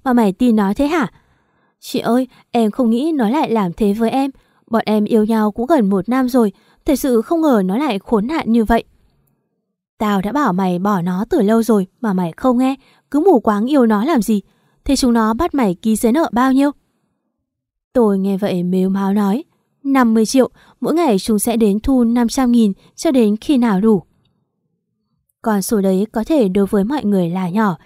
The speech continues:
nhưng với chúng tôi, gái quê lên thành phố mà ôm một món nợ như vậy thật sự là một gánh nặng. Chị Ly nghe tôi nói vậy cũng giật mình trợn to mắt. "Năm mươi triệu, đỏ mờ nó,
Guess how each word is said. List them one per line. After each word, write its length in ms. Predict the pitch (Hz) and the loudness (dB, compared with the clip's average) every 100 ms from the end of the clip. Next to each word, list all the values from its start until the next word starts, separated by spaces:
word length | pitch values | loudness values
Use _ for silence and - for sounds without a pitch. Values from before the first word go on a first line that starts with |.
| _ _ 226 | _ _ -2
nhưng 260 | 214 202 | 0 0
với 180 | 196 202 | 0 -2
chúng 260 | - 220 208 | -2 -2 0
tôi, 240 | 262 277 _ _ - | -2 -2 _ _ -6
gái 180 | 208 190 | -4 -2
quê 280 | 254 226 214 | 0 2 2
lên 180 | 214 | -2
thành 220 | 196 220 170 | -2 -4 -2
phố 340 | 220 185 262 _ _ | -2 -2 -2 _ _
mà 80 | 233 208 | -4 2
ôm 240 | 214 202 | 2 2
một 220 | 214 185 | 0 -2
món 220 | 196 180 | -4 -4
nợ 140 | 277 302 | -4 -2
như 140 | 254 | -2
vậy 220 | 240 226 - _ | 0 -2 -4 _
thật 120 | 240 | -6
sự 320 | 196 247 175 | -4 -2 -2
là 180 | 190 185 | -2 -4
một 220 | 180 170 - | -4 -6 -6
gánh 180 | 180 175 | -10 -4
nặng. 180 | 269 - _ _ _ _ _ _ _ | -4 -6 _ _ _ _ _ _ _
Chị 200 | - - | -8 -2
Ly 240 | 220 214 | 0 2
nghe 180 | 202 196 | 0 -2
tôi 240 | 214 196 | 0 0
nói 160 | 185 165 | -2 -4
vậy 260 | 277 226 170 | -2 -2 -2
cũng 160 | - 214 | -4 -6
giật 280 | - 247 202 | -4 -4 -2
mình 240 | 196 170 - | -2 -2 -6
trợn 240 | - - | -8 -8
to 180 | - 220 | -6 -4
mắt. 240 | 196 294 - _ _ _ _ - | -4 -6 -8 _ _ _ _ -4
"Năm 240 | 214 214 | 0 2
mươi 100 | 214 | 4
triệu, 260 | 208 254 220 _ _ - | 4 2 2 _ _ -6
đỏ 180 | 202 185 | -2 2
mờ 240 | 190 185 | 2 2
nó, 220 | 196 220 | 0 -2